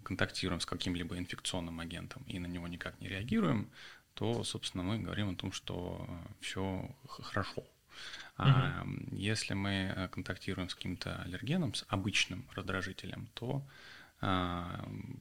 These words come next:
Speaker 1: проявляется реакция какая-то, то мы говорим об аллергии. То есть это обычный раздражитель, который для человека без аллергии не является раздражителем.
Speaker 2: Мгм. А тогда почему кто-то с аллергией, а кто-то без? И причем на такие определенные вещи.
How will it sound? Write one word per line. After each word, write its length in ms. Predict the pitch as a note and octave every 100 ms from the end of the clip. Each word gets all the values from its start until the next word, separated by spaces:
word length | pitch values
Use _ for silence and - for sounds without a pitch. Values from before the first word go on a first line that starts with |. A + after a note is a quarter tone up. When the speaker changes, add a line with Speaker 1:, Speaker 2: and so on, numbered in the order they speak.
| - - - - -
Speaker 1:
проявляется 680 | F#2+ F#2 G#2+ G2+ - F#2+ F#2
реакция 400 | - G2+ - - -
какая-то, 400 | - - - -
то 140 | A2+
мы 80 | B2
говорим 280 | F#2+ F#2+ G2
об 140 | F#2
аллергии. 380 | F#2+ F#2+ - -
То 120 | -
есть 160 | - A#2
это 180 | A#2
обычный 400 | G2+ G#2 G2+ -
раздражитель, 520 | G#2+ - F#2+ C3+ C#3 F#2
который 380 | - G#2 F#2+
для 220 | F2+ F2+ F2
человека 380 | - F#2+ - F#2
без 200 | F#2 F2
аллергии 420 | F2+ G2+ D3 D3+
не 180 | F#2+ A2+
является 640 | F2+ F2+ G#2 G2+ - F2+ - - - - - -
раздражителем. 520 | - E2+ F2+ - - - _ _ -
Speaker 2:
Мгм. 280 | A#2+ B2+ - - - - -
А 100 | A#2+
тогда 220 | A#2 B2+
почему 480 | B2+ - - C#3+ D#3+
кто-то 520 | - D3+ B2+ A2 G#2 - -
с 280 | - - C4 -
аллергией, 520 | A#2+ A#2+ A2+ A2 G2+
а 80 | G#2
кто-то 340 | D3 C#3+ C3+
без? 380 | B2 A#2 B2 -
И 20 | -
причем 280 | - F3 D3+
на 60 |
такие 220 | C#3+ E3
определенные 600 | D3+ C#3+ C#3+ D#3 D3 C#3
вещи. 400 | C3+ C#3+ - -